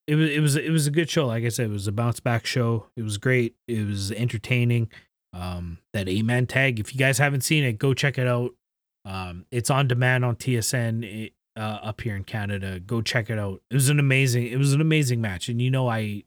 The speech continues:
absolutely despise multi-man tag matches. So that's saying something.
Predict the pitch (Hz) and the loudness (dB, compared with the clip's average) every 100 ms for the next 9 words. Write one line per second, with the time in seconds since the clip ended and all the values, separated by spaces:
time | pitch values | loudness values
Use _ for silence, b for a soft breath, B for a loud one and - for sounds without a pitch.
0 | - 127 110 127 113 101 92 107 104 98 | -2 -2 -2 -4 -4 -6 -8 -6 -6 -8
1 | B B B - 120 - - 120 110 104 | B B B -2 0 0 0 2 2 2
2 | 98 101 98 107 92 90 - 95 90 90 | -2 -4 -4 -6 -6 -8 -8 -10 -10 -12
3 | 85 - 78 - 82 65 - _ _ _ | -14 -14 -10 -10 -10 -16 -20 _ _ _
4 | 101 92 - 95 82 82 90 87 - 85 | -10 -4 -4 -4 -10 -10 -12 -12 -16 -18